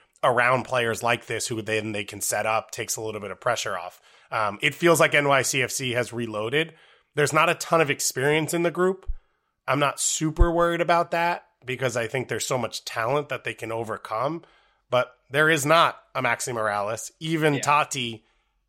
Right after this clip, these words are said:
Speaker 1: the year they made M L S Cup, had been in the league and been around the team for three years at that point. They don't exactly have that guy, but in terms of being better than last year, they're leaps and bounds past where they were a year ago.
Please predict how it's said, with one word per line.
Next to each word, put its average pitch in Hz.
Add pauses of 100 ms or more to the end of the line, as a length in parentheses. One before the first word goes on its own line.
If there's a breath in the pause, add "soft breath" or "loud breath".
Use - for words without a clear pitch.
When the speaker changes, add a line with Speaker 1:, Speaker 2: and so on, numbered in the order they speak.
(140)
Speaker 1:
the 127
year 143
they 143
made 139
M 127
L 127
S 123
Cup, 139
had 117
been 135
in 131
the 123
league 127
and 113
been 127
around 117
the 107
team 156
for 113
three 127
years 117 (260 soft breath)
at 120
that 127
point. 165
They 147
don't 160
exactly 113
have 123
that 165
guy, 190 (380 soft breath)
but 135
in 127
terms 135
of 110
being 110
better 117
than 101
last 120
year, 160
they're 107 (320)
leaps 135
and 110
bounds 101
past -
where 104
they 95
were 95
a 87
year 82
ago. -